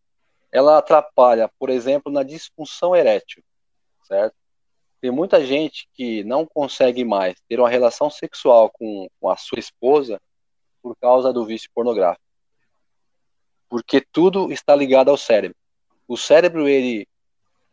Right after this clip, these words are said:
ele começa a ser programado pela pornografia e pela masturbação, ao passo que a relação sexual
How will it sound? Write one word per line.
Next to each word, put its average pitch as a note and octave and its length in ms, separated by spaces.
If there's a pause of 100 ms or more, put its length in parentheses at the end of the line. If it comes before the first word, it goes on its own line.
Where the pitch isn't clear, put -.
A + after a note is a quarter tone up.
(280)
ele G#2+ 720 (440)
começa C#3 480
a - 20
ser - 380
programado C#3 720 (580)
pela G#2+ 240
pornografia A2 560
e C#3 60
pela A#2+ 180
masturbação, A2 800 (480)
ao A2 160
passo C#3 420
que - 180
a A2+ 60
relação C3 460
sexual C#3+ 880